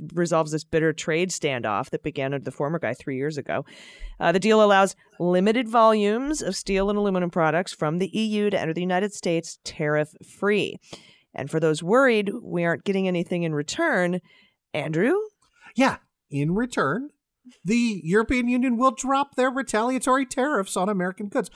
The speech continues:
Speaker 2: Funny how de-escalating
Speaker 1: Yeah.
Speaker 2: from a trade war, like, that's how that works, right?
Speaker 1: Hmm.
Speaker 2: So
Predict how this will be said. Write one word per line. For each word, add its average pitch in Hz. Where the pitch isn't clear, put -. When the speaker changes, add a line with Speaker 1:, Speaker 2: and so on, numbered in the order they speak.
Speaker 2:
Funny 277
how 160
de-escalating 160
Speaker 1:
Yeah. 135
Speaker 2:
from 143
a 131
trade 165
war, 117
like, 113
that's 117
how 120
that 110
works, 101
right? 107
Speaker 1:
Hmm. 233
Speaker 2:
So 147